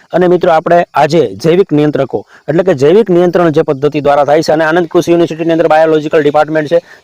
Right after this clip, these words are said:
જેમના દ્વારા ખાસું બધું સંશોધન થઈ રહ્યું છે. આપણે જોઈએ, અ, કે જૈવિક નિયંત્રણ જે છે એ ખૂબ આપણા ખેતી પાકની અંદર જે છે મહત્વનો રોલ ભજવતો હોય છે. અ,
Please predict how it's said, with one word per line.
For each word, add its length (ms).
જેમના 200
દ્વારા 220
ખાસું 340
બધું 180
સંશોધન 420
થઈ 160
રહ્યું 200
છે. 120
આપણે 240
જોઈએ, 300
અ, 40
કે 100
જૈવિક 420
નિયંત્રણ 480
જે 180
છે 240
એ 200
ખૂબ 320
આપણા 260
ખેતી 260
પાકની 360
અંદર 260
જે 140
છે 120
મહત્વનો 540
રોલ 180
ભજવતો 360
હોય 160
છે. 100
અ, 460